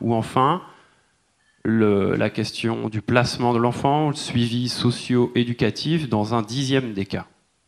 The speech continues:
Donc à retenir que la structure familiale n'est évoquée que dans un compte-rendu sur deux. Toujours dans ce cinquième, euh, chapitre,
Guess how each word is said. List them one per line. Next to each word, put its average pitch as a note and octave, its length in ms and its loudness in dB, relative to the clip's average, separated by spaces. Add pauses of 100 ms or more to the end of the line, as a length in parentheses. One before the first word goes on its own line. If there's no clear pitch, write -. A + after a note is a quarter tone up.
(720)
Donc G#2 160 -4
à A#2 60 2
retenir A2 420 -2
que G#2 100 -2
la G2 100 -2
structure - 440 -4
familiale G#2+ 680 -2 (580)
n'est G#2+ 360 -2 (260)
évoquée A2 420 0
que A#2 120 -2
dans G2+ 260 -2
un G2 80 -4
compte-rendu G#2+ 520 -6
sur G2 280 -4
deux. F2+ 160 -8 (1600)
Toujours A#2 360 -2
dans G#2+ 120 -2
ce - 160 -6
cinquième, A2 580 -2
euh, F#2+ 200 -2
chapitre, - 720 -4